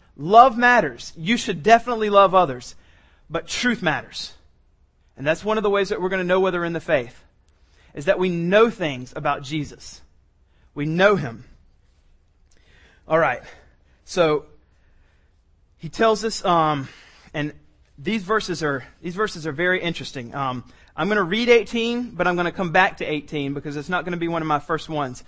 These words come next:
Um, so here's kind of the overall thing. Um, what we wanna do whenever we're looking at sets of verses, especially ones that are extremely,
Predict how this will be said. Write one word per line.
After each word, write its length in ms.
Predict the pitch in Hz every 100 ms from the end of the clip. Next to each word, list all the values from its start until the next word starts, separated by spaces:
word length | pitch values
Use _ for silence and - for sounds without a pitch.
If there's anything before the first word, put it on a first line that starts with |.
| - -
Um, 200 | 151 147
so 220 | 190 156 - - -
here's 220 | 226 240
kind 160 | 247
of 60 | 214
the 120 | 196
overall 340 | 190 180 185 170
thing. 340 | 190 160 139
Um, 180 | 147 143 - - -
what 220 | 156 220
we 100 | 240
wanna 220 | 269 262 247
do 280 | 196 226
whenever 280 | 196 185 185
we're 160 | 180 175
looking 380 | 180 214 240 220
at 140 | 160
sets 260 | - 208 202
of 80 |
verses, 340 | 170 190 - 127
especially 500 | 143 - 226 233 247
ones 220 | 226 208
that 120 | 196
are 80 | 180
extremely, 680 | - - 226 226 208 190